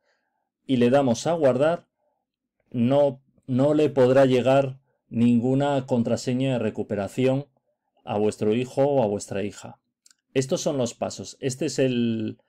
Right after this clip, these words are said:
procedimiento más seguro para que,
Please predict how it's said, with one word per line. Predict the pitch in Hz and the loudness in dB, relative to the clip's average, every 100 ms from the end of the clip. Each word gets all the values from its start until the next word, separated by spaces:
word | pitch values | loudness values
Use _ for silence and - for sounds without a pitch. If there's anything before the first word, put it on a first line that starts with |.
| _ - | _ -2
procedimiento | 135 135 131 131 147 156 175 - - | 0 4 4 4 2 0 0 -2 -4
más | 123 147 156 | -2 -2 -2
seguro | 135 123 175 214 262 - _ _ _ _ _ _ _ _ | -4 -2 0 0 0 -6 _ _ _ _ _ _ _ _
para | - 135 156 135 | 0 2 0 -2
que, | 151 175 - | -4 -2 -6